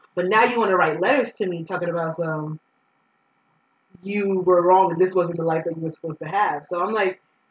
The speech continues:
I know Six Nine is a s-, quote unquote civilian,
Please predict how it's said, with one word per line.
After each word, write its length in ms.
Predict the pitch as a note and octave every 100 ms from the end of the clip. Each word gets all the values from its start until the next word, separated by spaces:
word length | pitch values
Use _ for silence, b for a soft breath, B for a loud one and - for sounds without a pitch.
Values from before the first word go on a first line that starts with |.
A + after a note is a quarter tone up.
| _ _ _ _
I 180 | D4 E4
know 160 | F4 F4+
Six 300 | D4+ C#4+ C#4
Nine 160 | C4+
is 80 | B3
a 60 | B3+
s-, 260 | - - _ - _ _ _ _
quote 240 | - A#3
unquote 460 | A3 G#3+ A#3+ F#3 -
civilian, 680 | G3+ E3+ F3+ G3+ G3+ A3